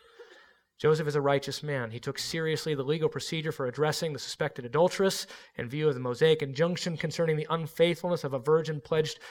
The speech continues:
to be married. Joseph could not in good conscience fulfill his marital obligations with Mary, so he finds the next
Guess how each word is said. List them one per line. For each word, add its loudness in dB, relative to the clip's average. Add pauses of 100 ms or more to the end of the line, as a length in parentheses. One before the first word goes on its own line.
(100)
to -6
be -2
married. -2 (140)
Joseph 2
could -2
not 4
in -2
good -2
conscience -2
fulfill 0
his -4
marital 0 (180)
obligations -2 (180)
with -4
Mary, -2 (140)
so -2
he -6
finds -2 (160)
the -6
next -2